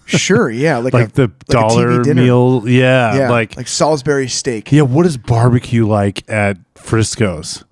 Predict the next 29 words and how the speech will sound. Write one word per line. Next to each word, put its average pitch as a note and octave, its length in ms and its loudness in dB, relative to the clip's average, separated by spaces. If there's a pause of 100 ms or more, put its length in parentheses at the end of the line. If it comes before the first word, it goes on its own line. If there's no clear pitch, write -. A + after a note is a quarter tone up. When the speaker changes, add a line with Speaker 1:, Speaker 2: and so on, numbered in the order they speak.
(120)
Speaker 1:
Funny C#3+ 340 -6
enough, D3+ 300 -4
when C#3 120 -6
I C3+ 60 -4
went C#3+ 220 -6
to C3+ 100 -8
Frisco's, A#2 640 -6
what C3 180 -4
did C#3 120 -6
I A#2+ 100 -6
have? B2 320 -8
I B2 100 -8
had C3+ 200 -8
barbecued C3 480 -8
ribs. B2 460 -8 (180)
Speaker 2:
How A2+ 200 -2
was C#3+ 200 2
it? F#2 200 -8 (300)
Speaker 1:
Um, C3+ 760 0 (100)
it D#3+ 160 -2
was E3 460 -4
what E3 320 -4
you D#3+ 140 -8
would D3 100 -6
think D#3 240 -6
it B2+ 60 -6
would G2+ 180 -8
be. E2 280 -10
Speaker 2:
<laughs> D3+ 60 2